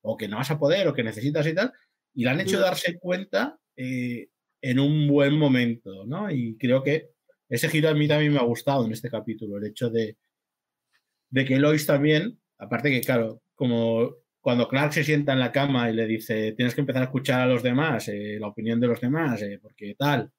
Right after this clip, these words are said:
Speaker 1: que al final él se viste para ir al baile, porque ya ve que no la va a poder convencer,
Speaker 2: Mm.
Speaker 1: pero luego ella
Speaker 2: Mm.
Speaker 1: ya está también abajo en, sentada y tal, eh, está muy, muy bien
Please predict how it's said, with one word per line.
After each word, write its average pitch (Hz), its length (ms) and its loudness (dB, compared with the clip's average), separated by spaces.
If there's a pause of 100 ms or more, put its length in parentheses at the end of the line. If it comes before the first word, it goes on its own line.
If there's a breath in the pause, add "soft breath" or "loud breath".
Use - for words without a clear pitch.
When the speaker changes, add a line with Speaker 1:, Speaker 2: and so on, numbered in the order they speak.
(200)
Speaker 1:
que - 80 -4
al 117 80 0
final 120 260 2
él 156 80 2
se 151 180 2
viste 143 320 2
para 117 220 2
ir 110 100 0
al 107 100 0
baile, 147 320 2
porque 107 240 0
ya 110 120 2
ve 131 100 2
que 127 100 0
no 123 100 2
la 120 80 2
va 117 100 4
a 113 60 -2
poder 113 200 2
convencer, 120 500 0
Speaker 2:
Mm. - 60 -12
Speaker 1:
pero 110 200 0
luego 120 240 4
ella 120 280 2
Speaker 2:
Mm. 117 40 0
Speaker 1:
ya 113 80 0
está - 240 -8
también 120 360 0 (500)
abajo 127 360 0
en, 127 200 2
sentada 135 480 0
y 143 80 0
tal, 196 240 -2 (140)
eh, 113 580 -6
está 147 320 0
muy, 143 440 4
muy 120 240 2
bien 104 580 -4